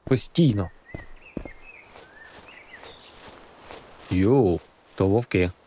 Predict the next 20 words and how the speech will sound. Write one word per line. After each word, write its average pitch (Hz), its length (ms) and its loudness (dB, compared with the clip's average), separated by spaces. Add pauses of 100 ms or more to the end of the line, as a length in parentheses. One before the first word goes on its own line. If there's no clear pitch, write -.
(720)
Вовки, 214 1000 4
тікайте. 135 580 2 (460)
Хай, 131 140 2
хай 165 160 2
стоять 101 380 2
собі. 87 280 0 (340)
Вовки 120 280 2
не 180 100 4
цікаво, 165 580 2
з 113 80 -4
них 147 260 2
нічого 135 280 2
цікавого 139 300 0
не 127 60 2
випадає. 107 340 2
Ну 151 100 0
що - 140 -2
там, 90 120 0
м'ясо 117 360 0
випаде, 87 260 0